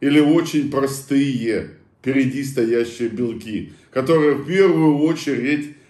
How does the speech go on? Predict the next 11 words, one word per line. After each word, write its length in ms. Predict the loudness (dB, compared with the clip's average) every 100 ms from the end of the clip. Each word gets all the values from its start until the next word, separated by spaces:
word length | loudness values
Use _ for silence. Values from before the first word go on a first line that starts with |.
| 0
подвергаются 800 | 0 2 0 0 2 0 0 -2
утилизации. 1200 | -2 -2 -2 -2 0 0 -2 -4 -2 -2 -6 -10 -20
Со 180 | -6 -6
стороны 520 | 0 0 2 2 0
чего? 400 | -2 -2 -2 -2
Правильно, 680 | -4 -4 0 2 2 0 0
уважаемые 540 | -2 -2 -2 -2 -2 -6
друзья, 440 | -8 -6 -6 -6 -12 -20
со 140 | -8 -6
стороны 760 | -4 -2 0 2 2 2 -2 -14 _
слабо 840 | -10 -4 0 2 0 0 -2 -4